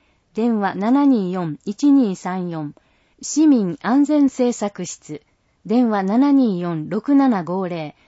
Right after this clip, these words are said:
ファックス七二四六三七六。火災予防のため、防煙品を利用しましょう。私たちの身の回りにある繊維製品の多くは、タバコやライターの火に触れるだけで着火し、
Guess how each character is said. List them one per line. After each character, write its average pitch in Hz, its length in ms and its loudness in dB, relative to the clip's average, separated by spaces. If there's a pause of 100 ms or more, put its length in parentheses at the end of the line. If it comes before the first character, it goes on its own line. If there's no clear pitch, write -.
(100)
フ 240 100 -6
ァ 262 40 -2
ッ - 20 -10
ク - 60 -20
ス 175 240 -10
七 226 280 0
二 233 320 2
四 160 300 -6
六 190 180 -8
三 247 340 -2
七 165 300 -6
六。 151 340 -16 (1000)
火 262 140 -8
災 330 300 2
予 311 120 2
防 226 160 0
の 175 120 -4
た 170 180 -10
め、 170 220 -10 (240)
防 277 260 0
煙 311 220 2
品 269 320 2
を 240 80 2
利 190 160 -2
用 196 160 0
し 185 160 -8
ま 175 120 -4
し - 180 -12
ょ 143 180 -12
う。 - 40 -20 (840)
私 311 360 -2
た 277 160 -4
ち 202 180 -6
の 175 220 -2
身 190 120 2
の 277 160 6
回 277 280 2
り 254 120 2
に 240 160 2
あ 214 80 -2
る 170 140 -6
繊 294 380 2
維 277 40 2
製 262 280 0
品 180 240 -4
の 180 260 -2
多 196 60 -4
く 165 200 -10
は、 160 200 -8 (400)
タ 208 100 -4
バ 277 140 0
コ 247 160 -2
や 226 160 0
ラ 254 140 0
イ 311 80 -2
タ 214 180 -4
ー - 20 -4
の 180 140 -4
火 240 140 -2
に 208 120 2
触 196 140 -8
れ 233 120 0
る 254 100 -2
だ 220 140 -4
け 202 140 -6
で 165 140 -8
着 - 280 -12
火 185 120 -8
し、 - 260 -12